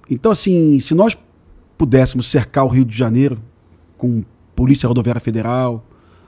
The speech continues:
com scanner, raio-x, cão farejador, você podia evitar, sim, que essas... Mas na beira de favela é difícil, viu, irmão? Você cercar uma favela, você ia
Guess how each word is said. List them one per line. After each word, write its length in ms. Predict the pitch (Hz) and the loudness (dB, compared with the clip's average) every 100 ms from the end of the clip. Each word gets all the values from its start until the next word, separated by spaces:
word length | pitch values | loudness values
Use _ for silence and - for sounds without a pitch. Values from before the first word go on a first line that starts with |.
| _ _ | _ _
com 220 | - 123 120 | -4 -2 0
scanner, 600 | - - 147 143 123 104 | -4 4 6 6 4 2
raio-x, 960 | 104 135 117 - 135 131 120 - - - | -2 -2 -4 4 6 6 2 -4 -14 -10
cão 160 | - 139 | -4 -2
farejador, 680 | 127 123 120 101 127 127 - _ _ _ _ _ _ _ _ _ _ | 0 0 0 0 0 0 -6 _ _ _ _ _ _ _ _ _ _
você 140 | - | -6
podia 340 | 127 127 117 135 | -4 -2 0 0
evitar, 320 | 135 127 131 | 0 -6 -8
sim, 220 | - 120 | -4 -4
que 80 | 123 | -4
essas... 520 | - 123 - - - _ _ _ - | -8 -10 -12 -20 -20 _ _ _ -8
Mas 180 | 135 127 | -2 -2
na 360 | 117 156 143 156 | -2 0 2 2
beira 300 | 104 165 190 | 4 6 6
de 120 | 135 | 0
favela 400 | 147 113 127 147 | -4 -2 0 0
é 40 | |
difícil, 440 | 165 - 123 - 104 | -2 -4 -4 -4 -6
viu, 120 | 123 | -4
irmão? 200 | 107 92 92 _ _ | -4 -8 -14 _ _
Você 220 | - - | -8 -6
cercar 400 | 143 127 - 151 | -4 -6 -4 -4
uma 140 | 160 135 | -4 -6
favela, 480 | - 104 120 143 131 | -6 -4 -2 -2 -4
você 260 | 120 - 135 | -6 -4 -2
ia 240 | 135 135 | 0 -2